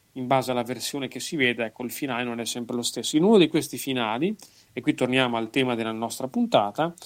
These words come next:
eh, il maggiordomo, quindi Tim Curry, è quello che uccide tutti, e quindi direi che su questo andiamo a bomba sul tema. Un altro film, è un,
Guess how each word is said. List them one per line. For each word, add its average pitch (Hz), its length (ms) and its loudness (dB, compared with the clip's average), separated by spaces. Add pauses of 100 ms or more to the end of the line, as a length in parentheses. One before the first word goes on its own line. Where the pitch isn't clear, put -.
(360)
eh, 139 160 -2
il 165 160 2
maggiordomo, 139 1000 0
quindi 117 480 -6
Tim 147 220 -6
Curry, 120 500 -4
è 139 320 -2
quello 139 300 0
che 127 240 -2
uccide 123 440 -4
tutti, 110 460 -14 (180)
e - 120 -16
quindi 117 460 -8
direi 120 320 -6
che 117 320 -10
su - 180 -14
questo - 280 -6
andiamo 120 440 -4
a 139 120 2
bomba 143 440 4
sul 123 300 -8
tema. 110 420 -6 (640)
Un 233 160 4
altro 208 320 4
film, 117 480 0
è 120 280 -2
un, 151 220 0